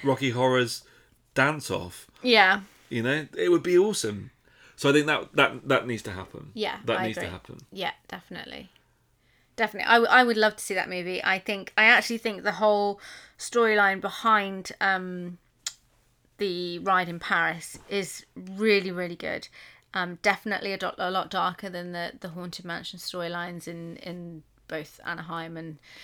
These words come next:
Speaker 2: Orlando. And I think if you have the opportunity to, to get online and, and watch a, a video that explains the Paris storyline, you should definitely do so, 'cause it's really, really interesting.
Speaker 1: Right,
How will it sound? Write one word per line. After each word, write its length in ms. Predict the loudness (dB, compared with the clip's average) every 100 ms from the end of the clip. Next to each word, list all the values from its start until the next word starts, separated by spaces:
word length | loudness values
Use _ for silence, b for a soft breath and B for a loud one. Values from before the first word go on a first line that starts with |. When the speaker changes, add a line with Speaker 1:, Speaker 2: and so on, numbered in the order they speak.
| B B B
Speaker 2:
Orlando. 600 | 2 4 4 2 0 0
And 140 | 0 -2
I 60 |
think 180 | -4 -6
if 80 | -8
you 60 |
have 180 | -4 -2
the 100 | -2
opportunity 560 | -6 -6 -8 -8 -8 -8
to, 200 | -8 -10
to 180 | -12 -4
get 160 | 0
online 380 | 0 0 -2 -2
and, 260 | -6 -10 -10
and 180 | -10 -8
watch 260 | -8 -8 -6
a, 260 | -6 -6 -8
a 80 |
video 320 | -10 -6 -4 -4
that 180 | -6
explains 720 | -8 -10 -6 -4 -4 -8 -12 -12
the 300 | -10 -10 -12
Paris 380 | -10 -6 -6 -8
storyline, 400 | -8 -6 -6 -6
you 60 | -10
should 180 | -14 -16 _ _
definitely 380 | -10 -8 -14 -12
do 140 | -12
so, 180 | -10 -12
'cause 100 | -14
it's 160 | -18 -16
really, 300 | -12 -10 -10
really 220 | -10 -12
interesting. 640 | -12 -14 -18 -16 -16 -16 -18 -20 -18 -14 -14 -16 -20 -20 -14 4
Speaker 1:
Right, 240 | 6 6